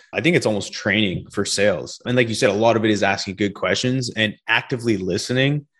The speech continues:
to dig deeper and to really, you know, you, you get the best answers if you ask the best questions.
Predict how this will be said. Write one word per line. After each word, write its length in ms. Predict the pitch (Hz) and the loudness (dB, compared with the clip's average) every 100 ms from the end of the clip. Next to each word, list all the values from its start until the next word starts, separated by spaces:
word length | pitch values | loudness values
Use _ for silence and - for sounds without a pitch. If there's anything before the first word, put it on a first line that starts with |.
| _ - | _ -14
to 100 | 104 | -12
dig 360 | 87 120 101 95 | 0 0 0 -6
deeper 680 | 110 113 113 107 101 - _ _ _ - | -10 -2 2 4 2 0 _ _ _ -2
and 220 | 110 107 | -2 0
to 100 | 107 | -2
really, 360 | 98 120 117 95 | 2 4 6 4
you 100 | 95 | 2
know, 120 | 90 | -2
you, 120 | 95 107 | -8 -14
you 180 | 107 | -12
get 160 | 110 127 | -6 -4
the 60 | 98 | 2
best 260 | 107 104 | 2 2
answers 320 | 104 110 98 | 0 0 -2
if 100 | 95 | -2
you 60 | 80 | 2
ask 220 | 90 92 | 2 0
the 60 | 87 | -4
best 240 | 87 87 | -4 -4
questions. 540 | - 101 - 80 87 | 0 0 0 -10 -14